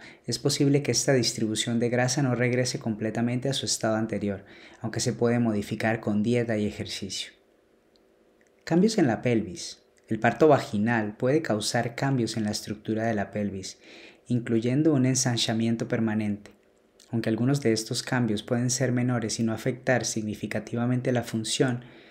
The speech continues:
en algunos casos puede contribuir a problemas como la incontinencia urinaria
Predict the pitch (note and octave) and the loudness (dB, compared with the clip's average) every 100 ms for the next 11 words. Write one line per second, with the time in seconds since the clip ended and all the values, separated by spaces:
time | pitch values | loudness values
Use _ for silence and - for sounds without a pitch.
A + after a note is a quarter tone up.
0 | - - - A#2 A#2 A2+ A#2+ - B2+ A#2+ | -20 -14 -2 2 2 2 0 2 2 2
1 | B2 - B2+ B2+ B2+ A#2 A2 A2 G#2+ G#2+ | -2 -2 2 2 2 -2 0 -2 0 0
2 | A2+ A2+ G#2 G#2+ A2+ B2 - A2 G#2+ A2 | 0 0 0 0 0 -2 -2 -2 -2 0
3 | C3 C#3 B2 A2 A2+ A2+ A2+ - A#2+ A2 | 0 2 0 0 0 0 0 0 0 0
4 | G#2+ A#2+ A#2 G#2 | 0 0 0 -2